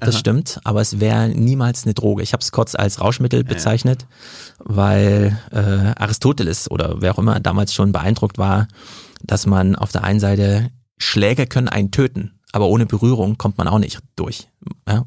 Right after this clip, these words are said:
Speaker 1: es gibt ja diese Studien, Kinder aufwachsen zu lassen, ohne sie zu berühren. Also diese ganzen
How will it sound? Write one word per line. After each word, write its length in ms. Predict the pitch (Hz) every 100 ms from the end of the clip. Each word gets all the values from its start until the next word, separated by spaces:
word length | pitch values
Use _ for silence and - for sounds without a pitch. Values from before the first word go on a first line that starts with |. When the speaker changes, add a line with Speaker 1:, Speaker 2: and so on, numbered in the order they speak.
| - -
Speaker 1:
es 120 | -
gibt 140 | 110
ja 60 | -
diese 240 | 101 98
Studien, 480 | - 104 107 95 104 - - - -
Kinder 260 | - 110 92
aufwachsen 400 | 92 101 98 101
zu 100 | -
lassen, 240 | 95 -
ohne 180 | - 101
sie 120 | 98 98
zu 140 | 101
berühren. 400 | 95 110 107 92
Also 140 | 98
diese 180 | 92 92
ganzen 440 | 85 101 98 82